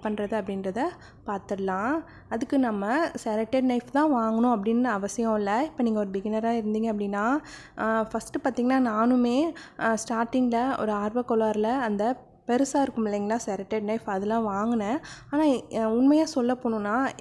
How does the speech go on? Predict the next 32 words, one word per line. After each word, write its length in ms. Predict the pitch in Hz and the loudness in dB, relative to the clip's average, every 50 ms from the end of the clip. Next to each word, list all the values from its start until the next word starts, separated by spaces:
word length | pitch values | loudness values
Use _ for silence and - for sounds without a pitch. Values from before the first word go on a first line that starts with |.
| - - | -6 -4
அ, 100 | 220 220 | -2 -2
நான் 200 | 220 220 214 214 | 0 -2 -2 -2
வாங்கி, 760 | 214 214 220 254 277 285 285 302 320 320 277 - - - - - | 0 0 2 4 6 6 6 4 4 2 0 -2 -6 -10 -10 -6
அ, 180 | 196 190 196 196 | -6 -4 -4 -4
ரொம்ப 200 | 190 190 208 262 | -4 -2 0 2
நாள் 200 | 294 302 302 311 | 4 4 4 4
ஆகுது. 560 | 294 254 233 214 214 196 214 226 277 339 - - - - - - - | 4 2 2 0 0 -2 0 0 0 0 -2 -6 -14 -20 -20 -8 -2
இதுவரையும் 520 | - 277 269 330 311 302 294 294 320 330 330 | 0 2 4 4 4 4 6 6 4 4 4
நான் 180 | 302 254 226 | 4 2 0
பார்த்தீங்கன்னா, 600 | - 226 220 - 233 226 240 262 285 285 233 - | -2 -4 -4 -4 -2 0 2 2 2 2 0 0
ஒன் 240 | 208 214 240 269 285 | 0 2 4 4 4
டைம் 260 | - 285 269 269 277 | 4 4 4 4 4
கூட 180 | 269 254 247 254 | 2 2 2 2
நான் 120 | 254 247 | 2 2
அதை 200 | 226 202 202 208 | 0 0 -2 -2
யூஸ் 240 | 233 247 - - - | -2 -4 -4 -6 -6
பண்ணதே 440 | 220 202 214 233 240 240 240 254 247 | -6 -2 -2 0 0 2 0 0 0
கிடையாதுங்க. 640 | 240 220 214 214 214 214 208 202 202 202 226 294 - - - - - - | -2 -2 -2 0 0 0 -2 -2 -2 -2 -4 -4 -6 -8 -14 -18 -14 -14
அது 100 | 196 202 | -10 -6
கொஞ்சம் 240 | - 202 196 196 - | -6 -4 -6 -6 -6
பார்க்கவே 500 | - 190 202 214 - - 240 233 254 269 | -4 -4 -4 -4 -2 0 2 2 2 2
பயமா 420 | 240 240 220 220 220 220 220 226 | 2 0 0 0 0 2 0 0
இருக்கும். 260 | 214 208 - - 233 247 | 0 -2 -2 -2 -4 -2
கொஞ்சம் 240 | - 220 208 190 - | -2 -2 -4 -4 -6
ரொம்பவே 420 | - - 202 233 254 269 277 277 269 | -6 -2 0 2 2 4 2 2 2
பெருசா 240 | 247 214 220 - - | 0 -4 -4 -4 -4
இருக்கிறதுனால 560 | 247 233 - - - 214 208 208 202 202 190 | -2 -2 -2 -2 -2 -2 0 0 -2 -2 -2
நான் 180 | 202 247 269 262 | -2 0 2 2
அதை 260 | 247 220 202 196 208 | 2 2 0 -2 -2
யூஸ் 220 | 240 254 - - - | -2 -4 -4 -6 -6
பண்ணதே 360 | 208 202 208 220 220 233 233 | -6 -2 -2 -2 0 0 -2
கிடையாது. 460 | 233 226 202 196 190 185 196 254 | -4 -4 -6 -4 -4 -4 -4 -4